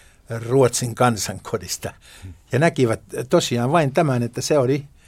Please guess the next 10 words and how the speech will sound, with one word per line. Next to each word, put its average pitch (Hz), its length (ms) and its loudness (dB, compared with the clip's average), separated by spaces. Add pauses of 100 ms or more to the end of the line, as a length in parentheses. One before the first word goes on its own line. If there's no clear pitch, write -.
(600)
valtion 151 480 4
kapitalismia. 120 880 0
Se - 120 -6
oli 127 160 2
aika 185 240 -2
tarkkaankin 113 580 -4
säädelty 110 440 -2
osittain 110 520 -8
tämä, 113 240 -8 (1300)
tämä 117 580 -2